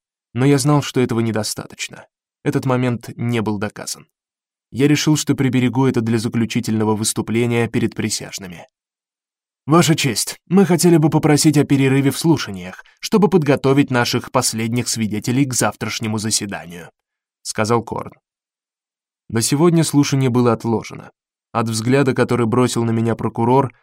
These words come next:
собирая свои бумаги, по спине у меня пробежал холодок. Ему нанесли серию крепких ударов в живот,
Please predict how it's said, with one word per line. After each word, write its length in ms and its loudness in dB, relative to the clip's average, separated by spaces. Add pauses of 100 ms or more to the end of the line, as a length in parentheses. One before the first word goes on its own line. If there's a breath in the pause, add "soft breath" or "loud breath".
собирая 480 2
свои 280 0
бумаги, 480 2
по 120 -2
спине 420 -2
у 80 0
меня 220 -2
пробежал 480 -6
холодок. 600 -10 (520)
Ему 280 2
нанесли 420 2
серию 400 0
крепких 480 -4
ударов 360 2
в 40 -8
живот, 480 -4